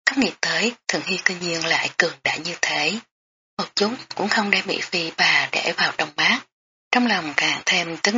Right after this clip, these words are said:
giận không dứt. Mẫn Phi và Kính Phi vốn là bị Mỹ Phi kéo tới xem náo nhiệt. Lúc này dĩ nhiên cũng không nói một lời, nhất là bây giờ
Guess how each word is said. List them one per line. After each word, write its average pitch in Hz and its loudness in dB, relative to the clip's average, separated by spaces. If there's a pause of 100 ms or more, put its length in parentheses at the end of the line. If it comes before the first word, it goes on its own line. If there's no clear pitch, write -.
(100)
giận - -2
không 160 -4
dứt. 175 0 (760)
Mẫn 147 2
Phi 165 0
và 151 2
Kính 160 -6
Phi 147 0 (300)
vốn 269 4
là 208 2
bị - -2
Mỹ 151 -6 (100)
Phi 170 0
kéo 147 0
tới 165 0
xem 180 2
náo 196 -2
nhiệt. 165 -4 (640)
Lúc 240 2
này 151 2 (200)
dĩ 175 0
nhiên 190 0
cũng 175 -2
không 170 -2
nói 143 -2
một 226 0
lời, 147 2 (320)
nhất 262 4
là 214 2
bây 180 -2
giờ 156 4